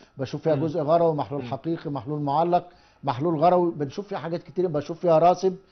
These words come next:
Speaker 1: بشوف فيها لون، بشوف فيها حلقات، ها؟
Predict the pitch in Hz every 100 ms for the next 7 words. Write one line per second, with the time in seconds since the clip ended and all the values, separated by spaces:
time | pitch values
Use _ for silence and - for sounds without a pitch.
0 | _ _ 139 131 180 165 160 165 185 156
1 | - 180 196 - 160 151 180 202 - -
2 | _ _ _ _ _ 135 190